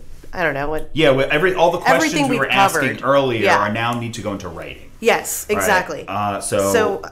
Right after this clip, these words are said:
Speaker 1: <clears throat> so, I'm sorry, go ahead.
Speaker 2: Oh, no, I was just gonna say, you, like, you go into, um, Excel or Word or
Speaker 1: Yeah.
Speaker 2: something like that that you have, and, or on a, on a notepad, and you physically start answering these questions
Speaker 1: Mm-hmm.
Speaker 2: and writing out.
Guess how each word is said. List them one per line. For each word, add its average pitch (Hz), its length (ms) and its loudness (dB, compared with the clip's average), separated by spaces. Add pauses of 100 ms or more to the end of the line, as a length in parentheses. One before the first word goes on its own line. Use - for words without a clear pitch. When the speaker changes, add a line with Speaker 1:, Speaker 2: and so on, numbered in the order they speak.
(300)
Speaker 1:
<clears throat> 202 80 -4
so, - 120 -4
I'm 233 120 0
sorry, 147 240 -6
go 156 100 -10
ahead. 147 120 4
Speaker 2:
Oh, 151 40 8
no, 151 100 4
I 131 40 4
was 123 100 0
just 143 160 -6
gonna 123 120 -2
say, 117 260 0
you, 95 100 -8
like, 101 260 -4 (280)
you 104 420 -4
go 107 260 -2
into, 101 720 -4
um, 85 520 -6 (540)
Excel 95 440 0
or 80 320 -6
Word 95 480 -2
or 73 100 -8
Speaker 1:
Yeah. 233 140 2
Speaker 2:
something 104 340 -4
like 98 200 -4
that 95 180 0
that 98 180 -4
you 92 60 -6
have, 85 320 -4
and, 78 240 -8
or 80 300 -6
on 80 120 -8
a, 69 160 -12
on 82 140 -6
a 85 80 -4
notepad, 85 560 -2
and 87 160 -8
you 85 100 -8
physically 98 600 -6
start 90 500 -2 (320)
answering 101 460 -4
these 113 220 -4
questions 95 640 -4
Speaker 1:
Mm-hmm. 170 80 -6
Speaker 2:
and 82 160 -10
writing 113 360 0
out. 98 300 0